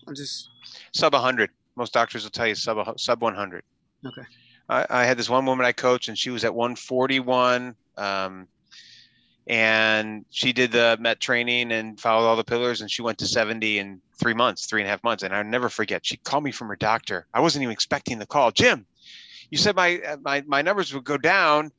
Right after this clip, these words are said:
Speaker 2: I thought she was gonna say they didn't. And my doctor couldn't believe it. It was, like, the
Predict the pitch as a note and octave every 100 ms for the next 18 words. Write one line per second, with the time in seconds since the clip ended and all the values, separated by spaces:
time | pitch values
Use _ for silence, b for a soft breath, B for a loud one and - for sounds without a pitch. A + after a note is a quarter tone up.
0 | b - B2 - G#2+ G2+ - B2 G#2+ A2
1 | F3 C#3 - C#3 E3 - F3 G#3 G#3+ A3
2 | A3 A3+ F#3+ G#3 B3 D3 C#3+ D3 F#3 E3
3 | D#3+